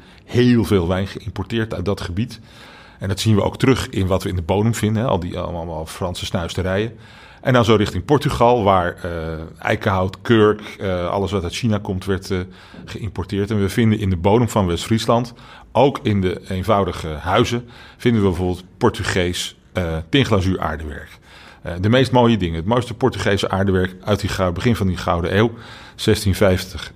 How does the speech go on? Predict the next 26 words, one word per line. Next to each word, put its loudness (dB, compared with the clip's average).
zestienhonderd, 0
zestienhonderd, 2
zestienvijftig, -2
dat -4
vinden 0
we -2
hier 4
in 0
West-Friesland. -2
En -4
de -2
Portugezen, 0
onze -4
collega's, 2
staan 0
altijd 2
hun -2
ogen 2
uit -4
te -12
kijken -6
wat -6
we -6
hier -4
weer -8
aantreffen. -12